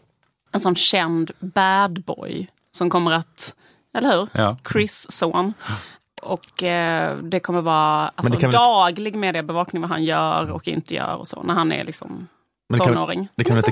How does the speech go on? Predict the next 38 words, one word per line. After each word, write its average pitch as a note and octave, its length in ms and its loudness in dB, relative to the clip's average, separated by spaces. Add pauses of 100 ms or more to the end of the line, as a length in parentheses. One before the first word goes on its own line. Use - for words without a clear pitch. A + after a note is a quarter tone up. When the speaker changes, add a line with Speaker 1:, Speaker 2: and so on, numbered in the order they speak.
(100)
Speaker 3:
krävas, G#2 480 0
eh, G2 100 4
massa F2+ 680 2
Säpo-skydd G2+ 840 0
ändå? E2 240 -4 (300)
Eller G#2 200 0
det G#2+ 120 -8
kan A#2 100 -2
ju - 20 2
inte G2+ 120 -4
finnas G2+ 200 -2
den G#2 200 2
riskbilden. F#2 640 -2 (880)
Speaker 2:
Men B2+ 140 -2
tänk D3 300 -2
er C#3 60 6
valet, F#2+ 800 2
eh, E2 240 2 (760)
tvåtusen F2+ 500 0
tjugoåtta, E2 680 -2 (180)
eller D#2+ 120 -2
när D2 140 -2
det C2+ 60 -4
är. D2 80 -6 (560)
Då, F#2 140 4
du F2+ 220 2
ska F#2 160 -2
alltså F2+ 160 -2
lägga F2+ 260 0
din E2+ 160 -2
röst F2 300 0
på F2 80 -4
vem F#2+ 260 0
du F#2+ 60 -4
vill F2+ 100 -4
ha E2+ 300 2
i D#2+ 120 -4
kommun, F#2 560 -4